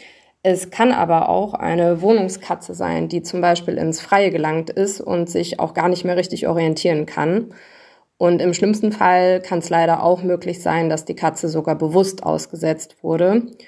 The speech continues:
Und, ähm, ja, ungewöhnliche Orte, also zum Beispiel ohne bewohnte Gebiete in der Nähe, könnten dafür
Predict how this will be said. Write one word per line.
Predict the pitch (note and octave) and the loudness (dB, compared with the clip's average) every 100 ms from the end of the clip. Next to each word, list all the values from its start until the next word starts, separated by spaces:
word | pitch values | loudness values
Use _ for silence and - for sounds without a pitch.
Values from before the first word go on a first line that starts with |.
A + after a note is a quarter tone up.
| _ _ _ _ _ | _ _ _ _ _
Und, | F3+ F3 E3 E3 D#3+ - | 0 2 2 0 -2 0
ähm, | E3+ E3 E3+ E3 E3 E3+ | 4 4 2 -2 -4 -4
ja, | E3+ D#3 D3+ | 0 2 2
ungewöhnliche | - G3+ G3+ F#3+ F3 G#3 G#3 G#3 F3 | 2 2 2 2 2 2 2 0 -2
Orte, | - E3+ F#3+ F#3+ G#3 G#3 G3+ G3+ | 2 4 4 2 0 2 2 2
also | - E3 D#3+ | 0 -4 -6
zum | - E3+ | -6 -2
Beispiel | D#3+ E3 - - | 0 0 -2 -2
ohne | F3+ F3+ | 0 0
bewohnte | E3+ E3+ F3 G3 G3 F3+ | 0 -2 2 2 0 -4
Gebiete | F#3 G3 G#3 G#3+ | -4 -2 -2 2
in | G3 - F#3 | 2 2 2
der | F3 | 2
Nähe, | F3 F3 F3 F3 F3 | 2 4 4 2 0
könnten | E3 D#3+ E3 | -2 -2 0
dafür | D#3+ D#3 - D#3+ D#3 D#3 | 0 0 0 0 0 -2